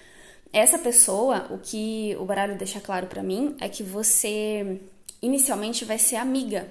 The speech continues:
ou amigo dessa pessoa. É uma amizade, é uma fraternidade, é uma coisa assim, é, sem, sem segundas intenções, é, é, no começo, é mais um,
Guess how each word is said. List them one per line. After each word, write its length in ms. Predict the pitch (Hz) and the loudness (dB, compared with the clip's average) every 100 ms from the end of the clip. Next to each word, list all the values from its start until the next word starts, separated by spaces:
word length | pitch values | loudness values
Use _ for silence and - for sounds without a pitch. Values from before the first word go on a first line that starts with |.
| - | -8
ou 140 | 196 | -4
amigo 560 | 247 254 208 208 220 - - | -2 -2 -2 -6 -10 -12 -6
dessa 260 | 180 185 | -2 -2
pessoa. 560 | 196 185 - 185 185 302 - - - _ | -2 -4 -2 -2 -4 -8 -16 -20 -20 _
É 60 | 202 | -6
uma 120 | 208 | -4
amizade, 460 | 208 208 185 208 208 | -2 0 2 2 -2
é 20 | |
uma 80 | 202 | -4
fraternidade, 640 | 196 202 196 185 180 190 | -6 -8 -8 -8 -8 -8
é 40 | |
uma 120 | 190 | -8
coisa 240 | 190 208 196 | -6 -6 0
assim, 420 | 196 208 196 185 - - - | 0 0 -2 -8 -10 -20 -16
é, 280 | - 196 185 | -6 -4 2
sem, 920 | 180 - 214 220 226 214 202 190 180 185 - - - _ _ - - - - - - - | 6 6 6 -2 -4 -4 -4 -4 -6 -10 -20 -20 -20 _ _ -20 -20 -20 -20 -20 -14 0
sem 240 | - 262 | 2 4
segundas 500 | 262 277 240 269 262 | 6 4 2 0 2
intenções, 800 | 262 247 220 - 196 226 247 196 | 0 -2 -4 -4 -4 -4 -4 -4
é, 400 | 202 180 180 - | -4 -2 -4 -4
é, 40 | 196 | -6
no 140 | 202 | -6
começo, 600 | 202 208 185 214 285 - | -6 -4 -2 2 2 2
é 40 | |
mais 300 | 202 190 214 | -2 -4 -4
um, 280 | 220 220 208 | -6 -6 -8